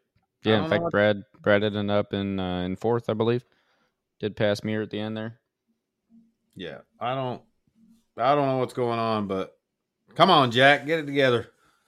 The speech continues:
Speaker 2: It might not
Speaker 1: All right,
Speaker 2: be
Speaker 1: well.
Speaker 2: you, it might be them, but somebody get something together.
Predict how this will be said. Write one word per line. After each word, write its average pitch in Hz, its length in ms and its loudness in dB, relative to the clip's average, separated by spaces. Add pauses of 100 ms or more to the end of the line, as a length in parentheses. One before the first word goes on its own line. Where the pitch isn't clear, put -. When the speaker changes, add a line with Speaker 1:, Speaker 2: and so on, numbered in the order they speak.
(560)
Speaker 2:
It 127 100 -8
might 156 180 0
not 120 140 6
Speaker 1:
All 107 60 6
right, 95 60 2
Speaker 2:
be 95 60 2
Speaker 1:
well. 107 140 4
Speaker 2:
you, 156 120 2
it 131 100 -4
might 143 180 -4
be 139 100 -2
them, 143 300 0
but 120 120 -2
somebody 190 440 2
get 156 200 -2
something 147 380 -4
together. 117 420 -2